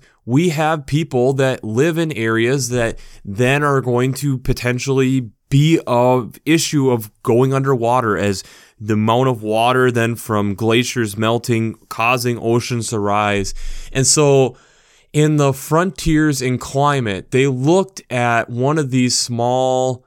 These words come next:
cities called Tangier Island, which is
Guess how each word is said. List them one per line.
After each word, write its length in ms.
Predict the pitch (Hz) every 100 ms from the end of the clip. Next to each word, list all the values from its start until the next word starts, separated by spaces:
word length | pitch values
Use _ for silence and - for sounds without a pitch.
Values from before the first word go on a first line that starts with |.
| -
cities 1040 | - - - 151 117 98 143 160 - - -
called 420 | - 139 135 127
Tangier 840 | - 151 165 156 127 139 139 139 117
Island, 560 | 123 131 113 95 98 - _ -
which 320 | 127 135 147
is 260 | 139 127